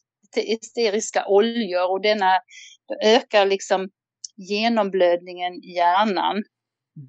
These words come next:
Speaker 1: Och det gör ju också att man får bättre koncentration, och har man bättre koncentration, ja, då blir det bättre minne.
Speaker 2: Mm.
Speaker 1: Och det är någonting som jag kan känna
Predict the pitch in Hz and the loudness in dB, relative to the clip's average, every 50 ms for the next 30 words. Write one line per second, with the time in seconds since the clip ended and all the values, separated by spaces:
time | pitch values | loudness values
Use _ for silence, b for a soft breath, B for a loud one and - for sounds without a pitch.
0 | 143 190 196 202 214 233 226 214 208 214 214 - - 175 196 185 - - 180 - | -6 -2 0 2 4 6 6 6 6 4 4 2 -2 -6 -6 -6 -8 -6 -2 -2
1 | 190 190 - - 190 - 190 180 180 - - 180 170 180 175 - - 208 185 175 | -2 -2 -2 -12 -6 -2 0 0 0 -2 -8 -6 -6 -6 -6 0 2 2 2 2
2 | 175 175 175 190 190 185 180 180 - 220 - - - - - 180 180 - - 180 | 2 0 0 0 2 2 0 0 -2 -6 -6 -8 -18 -4 -2 -2 -2 -2 -6 -4
3 | 180 185 185 - - 202 185 180 180 - 180 170 160 - _ - 180 180 180 180 | -2 -2 -2 0 0 0 0 0 0 2 2 2 2 0 _ -10 -6 -4 -4 -4
4 | 175 175 - 175 170 - _ - 170 165 170 165 175 180 175 170 165 - 185 - | -4 -2 -4 -4 -4 -4 _ -8 -8 -6 -6 -8 -10 -12 -8 -8 -6 -6 -6 -10
5 | _ _ _ 196 185 175 170 165 170 196 196 - _ _ _ _ _ _ _ _ | _ _ _ 0 0 0 0 -2 -6 -10 -14 -20 _ _ _ _ _ _ _ _
6 | _ _ _ _ _ - _ _ _ _ _ - 233 233 269 262 247 247 240 247 | _ _ _ _ _ -20 _ _ _ _ _ -2 2 4 4 6 6 6 4 4
7 | 254 233 - 269 349 370 285 - - 269 254 247 262 247 247 240 220 208 208 | 0 -2 -2 0 0 0 0 0 0 -2 -2 0 0 2 2 4 2 2 0